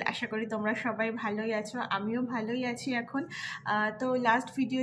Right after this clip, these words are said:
যারা দেখেছো তারা তো জানোই যে আমি শিফট করেছি। আহ,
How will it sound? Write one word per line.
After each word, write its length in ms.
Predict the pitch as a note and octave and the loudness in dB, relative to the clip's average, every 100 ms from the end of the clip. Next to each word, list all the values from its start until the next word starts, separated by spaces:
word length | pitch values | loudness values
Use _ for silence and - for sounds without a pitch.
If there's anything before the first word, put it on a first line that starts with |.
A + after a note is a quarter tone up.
| B3+ | 2
যারা 160 | B3+ B3+ | 0 0
দেখেছো 380 | A#3+ B3+ B3+ C4 | 0 0 0 2
তারা 160 | A#3+ A3+ A#3 | 4 2 2
তো 40 | B3+ B3 | 0 2
জানোই 340 | G#3 A3 A#3 | 2 4 2
যে 80 | A3+ A3+ | 2 2
আমি 100 | A#3 | 0
শিফট 220 | - B3+ - C4+ | 2 0 0 0
করেছি। 380 | A#3+ A#3+ - C#4+ - - - - | 0 0 0 -2 -2 -8 -6 2
আহ, 200 | G#3+ G#3+ | 4 4